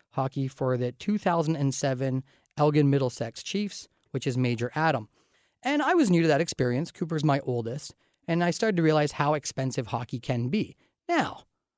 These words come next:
with big, you know, th-, that comes big reward, too. It's another level, triple A is. It's a big commitment. But my son's excited for it, and it's giving him a lot of opportunity. So speaking of opportunity,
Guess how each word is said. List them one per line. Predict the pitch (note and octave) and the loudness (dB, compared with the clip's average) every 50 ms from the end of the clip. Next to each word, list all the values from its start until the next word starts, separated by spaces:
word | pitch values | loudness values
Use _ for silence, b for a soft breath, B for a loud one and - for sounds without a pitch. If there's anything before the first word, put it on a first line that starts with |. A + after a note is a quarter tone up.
| _ _ - | _ _ -6
with | C3+ B2 - - - | -6 -6 -6 -6 -8
big, | C3 B2 A2 A2+ A#2 C#3 G#3 | -8 -6 -6 -10 -12 -8 -4
you | G#3 F#3+ | -2 0
know, | C3 B2+ E3+ F3 | 0 0 0 0
th-, | C#3+ D#3 D#3 | -2 -4 -2
that | E3 D#3+ D3 - | -2 -2 -2 0
comes | - D3+ C3+ A#2+ | 0 0 0 0
big | B2 C3+ A#2+ B2 | 0 -2 -2 0
reward, | C3+ D#3+ E3+ A3+ C4 C#3 A#2 A#2 | 0 0 0 2 0 0 -2 -4
too. | - - A#3 D#3 | -6 -4 -4 -4
It's | A2 - | -2 0
another | C3 B2 C3 B2+ A#2 | 2 2 4 4 2
level, | A2+ A2 A#2 C3 C#3+ F#3 G#3+ A3+ | 2 2 2 0 2 0 -2 -4
triple | - - A3+ G#3 - G#3+ G#3+ | -4 -6 -8 -4 -2 -2 -2
A | G#3+ G#3 | 0 -2
is. | G#3 A3 C4+ - - b b b b b b b | -2 -2 -4 -6 -8 b b b b b b b
It's | D#3+ C#3 - | -6 -2 -2
a | C#3 | 0
big | A#2 C3+ B2+ A#2+ G#2+ | 2 2 0 0 -2
commitment. | - B2+ A#2 A2+ A#2+ B2+ D3 E3 A#3 C#4+ C#4+ b b b b b b b b - | -4 -2 0 0 0 -2 -2 -2 -2 -2 -4 b b b b b b b b -4
But | B2+ B2+ | -2 0
my | C#3 C#3 | 0 0
son's | - - D#3 C#3 B2+ | 2 2 2 2 2
excited | A#2 - - C#3+ C#3 D#3 F3+ E3+ | -2 -2 0 0 2 2 0 -2
for | - - G3 A3 C4 | 0 0 0 0 0
it, | |
and | F3+ C#3 | 0 -4
it's | A#2+ - | -6 -4
giving | - C3+ C3 C#3+ C3 | -2 0 2 2 4
him | C3 A#2+ | 4 2
a | A#2+ | 2
lot | A#2+ A2+ A#2 | 2 0 0
of | A2+ A#2 | 0 0
opportunity. | A#2+ B2 - D#3+ - - D#4 E4+ A3 A2 - - - _ _ _ _ _ _ _ _ | -2 -2 -4 -8 -4 0 2 2 2 0 -4 -14 -20 _ _ _ _ _ _ _ _
So | - A#2 B2 | -14 -12 -12
speaking | - - - B2+ A#2+ - - B2+ | -12 -8 -6 -6 -6 -6 -4 -4
of | A#2+ B2 | 0 0
opportunity, | B2 A#2 - - A#2 - - F#3 G3 G3+ C4+ C#4 | 0 0 -2 -6 -6 -2 0 0 2 2 0 -2